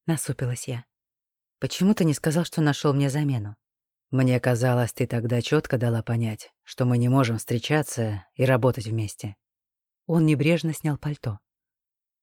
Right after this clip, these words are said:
«Или ты передумала?» «Что? Я?» «Нет, конечно», тут же начала оправдываться я. «Жаль.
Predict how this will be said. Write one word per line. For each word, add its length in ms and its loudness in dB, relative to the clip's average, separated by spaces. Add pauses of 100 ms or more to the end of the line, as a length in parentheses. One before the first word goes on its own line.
(160)
«Или 260 4
ты 360 0
передумала?» 720 2 (840)
«Что? 480 -6 (600)
Я?» 380 -2 (1200)
«Нет, 320 4
конечно», 600 2 (440)
тут 200 2
же 100 0
начала 340 -2
оправдываться 600 -2
я. 220 -8 (1300)
«Жаль. 380 2